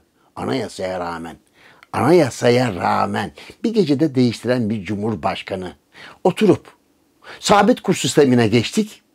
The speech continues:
Bir dolar dört lira ya da bir dolar üç lira hatta. Abi çok kızdırmayın, bir dolar iki lira yapar.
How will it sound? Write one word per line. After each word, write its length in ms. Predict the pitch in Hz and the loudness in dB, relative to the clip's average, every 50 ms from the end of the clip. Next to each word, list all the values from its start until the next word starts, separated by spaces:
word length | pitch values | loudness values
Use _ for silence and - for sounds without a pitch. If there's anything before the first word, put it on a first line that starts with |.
| _ _ _ _ _ _ _ _ - - - - - | _ _ _ _ _ _ _ _ -20 -20 -14 -8 2
Bir 260 | 139 226 254 220 165 | 4 6 6 6 6
dolar 380 | 160 160 175 208 214 196 143 143 | 6 6 6 6 4 4 4 6
dört 280 | 202 185 - - - | 6 6 4 2 -4
lira 220 | 123 95 87 78 - _ _ _ _ - - - - | -4 -4 -4 -6 -8 _ _ _ _ -20 -10 0 4
ya 100 | 208 202 | 4 4
da 140 | 214 185 | 6 6
bir 100 | 233 262 | 6 6
dolar 260 | 208 - 113 113 131 175 | 6 6 6 6 6 6
üç 260 | 220 220 - - 262 | 6 4 4 4 4
lira 180 | 254 254 220 | 4 6 6
hatta. 520 | 180 147 - _ - 117 92 85 - - _ _ _ _ _ _ _ _ _ _ _ _ _ _ - - - | 4 2 0 _ -4 -4 -4 -4 -6 -14 _ _ _ _ _ _ _ _ _ _ _ _ _ _ -20 -4 0
Abi 240 | - 123 131 139 131 | 4 4 6 4 6
çok 260 | - 165 151 - - | 4 2 2 4 2
kızdırmayın, 500 | 156 143 135 185 208 214 220 220 196 160 | 0 0 4 4 4 6 6 4 4 4
bir 100 | 196 175 | 4 4
dolar 240 | 185 170 175 170 160 | 4 6 6 6 4
iki 220 | 147 131 - 196 | 4 2 2 0
lira 140 | 214 180 147 | 4 4 6
yapar. 360 | 139 135 - - 202 202 | 4 4 4 2 0 0